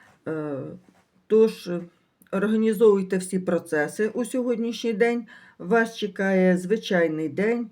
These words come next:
щоденні обов'язки. Особливого нічого відбуватися не буде. Все як завжди.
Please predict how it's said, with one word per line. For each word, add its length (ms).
щоденні 580
обов'язки. 920
Особливого 760
нічого 460
відбуватися 800
не 140
буде. 300
Все 300
як 140
завжди. 520